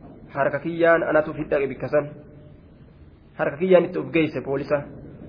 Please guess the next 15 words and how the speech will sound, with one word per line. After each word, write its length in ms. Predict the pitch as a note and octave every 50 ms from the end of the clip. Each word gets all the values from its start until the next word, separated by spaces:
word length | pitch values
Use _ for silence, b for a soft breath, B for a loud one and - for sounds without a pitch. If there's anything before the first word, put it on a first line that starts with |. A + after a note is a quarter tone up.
| - - - - - - - -
Miilaan 460 | D#3 D#3 E3 E3+ E3+ F3 F3 F3 D3+
deemee 220 | F3 F3+ F#3 G3+ G3
itti 100 | F#3+ F#3 F3+
uf 100 | D#3+ D#3
geesse, 300 | E3 E3 E3 D#3 F#3 F#3+
harkaan 340 | E3+ D#3+ - - E3 E3 E3
itti 140 | D#3+ -
uf 120 | D#3 C#3+ C#3
geesse 280 | D3 D#3 D#3 D3+ D#3 D3+ D3
jedhee 180 | C#3 D3+ D3
dubbata. 400 | D3 C#3+ C3+ C#3+ C3+ C3 C3+ B2 - - - - - - - - - - - - - - - - C3+
Duuba 300 | D3 E3 F3+ F3+ G3 G3 G3 F3+ - - - - - - - - - - - - - - - - - - - - - -
kun 120 | D#3 D3+
akka 280 | D#3 D#3+ D#3+ - E3+ E3
haasawaa 600 | D#3+ D#3+ D#3+ D#3+ D#3+ - F#3 F#3 F#3 F#3+ F#3+ F#3